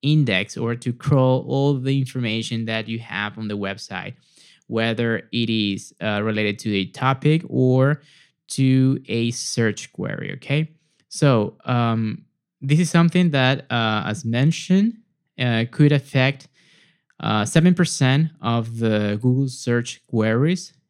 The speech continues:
Uh, and it has to do a lot. I mean, if you have your layout and you have your schemas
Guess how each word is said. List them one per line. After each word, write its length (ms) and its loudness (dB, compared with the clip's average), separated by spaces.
Uh, 380 -2
and 260 0
it 160 -4
has 340 0
to 60 -12
do 240 2
a 20 2
lot. 340 0
I 540 -20
mean, 320 6
if 180 2
you 200 4
have 320 4
your 420 4
layout 600 0
and 160 -4
you 100 0
have 300 0
your 160 2
schemas 720 -4